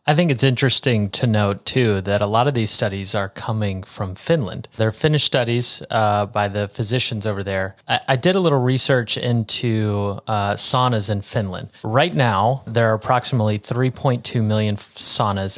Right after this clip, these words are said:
in Finland, compared to two point six million households.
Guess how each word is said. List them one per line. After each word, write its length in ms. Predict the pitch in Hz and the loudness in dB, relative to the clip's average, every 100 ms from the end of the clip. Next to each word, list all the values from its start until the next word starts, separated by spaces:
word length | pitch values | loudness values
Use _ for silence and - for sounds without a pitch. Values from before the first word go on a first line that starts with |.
| - | 0
in 220 | 113 110 | 2 2
Finland, 500 | - 107 92 90 107 - | 0 -4 -4 -6 -8 -4
compared 340 | 123 117 131 | -2 2 2
to 80 | 117 | 0
two 340 | 107 - 160 143 | 0 0 2 0
point 320 | - 135 123 | 2 0 2
six 500 | - 123 117 - - | 0 0 0 0 0
million 500 | 120 107 101 98 95 | 2 2 2 -2 -4
households. 760 | - 110 92 - - - - | -4 -4 -2 -4 -6 -6 -10